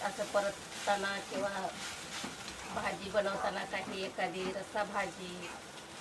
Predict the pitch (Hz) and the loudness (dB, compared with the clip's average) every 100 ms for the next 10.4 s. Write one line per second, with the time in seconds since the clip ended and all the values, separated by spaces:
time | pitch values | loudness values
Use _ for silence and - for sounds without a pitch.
0 | - - - - - - - - - - | -8 -8 -8 -8 -8 -6 -6 -6 -6 -8
1 | - - 220 - 240 240 226 202 208 - | -4 0 2 2 0 2 2 4 2 2
2 | 240 214 214 202 208 202 202 - 247 214 | 0 2 2 2 2 2 -2 -2 2 2
3 | 190 190 196 190 208 185 214 208 208 - | 2 0 -2 -2 -2 0 2 2 0 -6
4 | - - - - - - - - 208 208 | -8 -8 -8 -8 -8 -8 -8 0 2 4
5 | 247 247 214 220 220 220 196 - - 214 | 2 4 4 4 2 2 -2 -8 -4 -2
6 | 240 208 - 240 233 262 269 262 226 240 | 0 -2 0 0 2 0 2 4 6 6
7 | 220 240 240 - - - - - - - | 4 2 0 -6 -10 -10 -10 -8 -10 2
8 | - 277 277 254 220 208 254 233 240 233 | 4 6 10 10 10 6 6 2 2 0
9 | 214 208 - 214 214 208 - - 247 202 | 2 0 0 -2 -2 -6 -8 -4 0 2
10 | 202 185 208 | 4 2 0